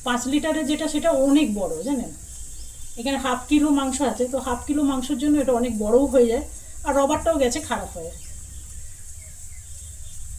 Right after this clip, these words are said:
এগুলো শুনলে অবাক হয়ে যাবেন, অনেক দিনের,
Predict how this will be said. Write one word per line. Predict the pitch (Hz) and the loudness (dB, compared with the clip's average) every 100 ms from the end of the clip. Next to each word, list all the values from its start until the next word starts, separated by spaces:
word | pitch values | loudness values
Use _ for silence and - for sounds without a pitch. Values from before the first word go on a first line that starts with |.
| - - - - - - - - - - - - - - | -10 -8 -8 -8 -8 -12 -12 -12 -12 -10 -8 -6 -8 -8
এগুলো | - 262 302 | -4 -2 0
শুনলে | 294 269 285 | 4 4 6
অবাক | 247 262 | 4 4
হয়ে | 262 254 | 4 2
যাবেন, | 208 180 | 2 -2
অনেক | 202 240 254 196 | 0 2 2 0
দিনের, | 190 160 | -6 -8